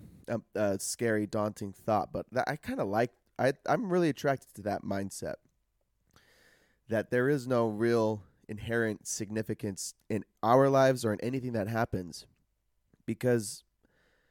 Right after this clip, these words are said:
well, because the only way that there is significance, or to prove a significance, is to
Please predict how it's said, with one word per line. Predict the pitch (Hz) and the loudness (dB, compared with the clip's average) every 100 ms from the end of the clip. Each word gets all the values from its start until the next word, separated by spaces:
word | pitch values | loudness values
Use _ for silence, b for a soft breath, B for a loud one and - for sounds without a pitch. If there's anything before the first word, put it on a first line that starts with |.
| _ _ _ _ _ _ _ | _ _ _ _ _ _ _
well, | 123 123 | 4 4
because | 113 123 135 117 104 - - _ _ _ - | 4 0 0 0 -2 -10 -14 _ _ _ -6
the | 123 | 0
only | 131 127 | 0 2
way | 123 | 0
that | 117 107 | 0 0
there | 117 | 2
is | 123 123 | 2 2
significance, | - 98 101 104 104 101 | -2 -4 -4 -4 -8 -4
or | 107 | -2
to | 98 | -4
prove | - - 120 107 | -2 4 4 4
a | |
significance, | 107 - - 104 101 - 101 95 | 0 -2 -4 -4 -4 -4 -6 -6
is | 87 | -8
to | - 98 92 | -4 -4 -4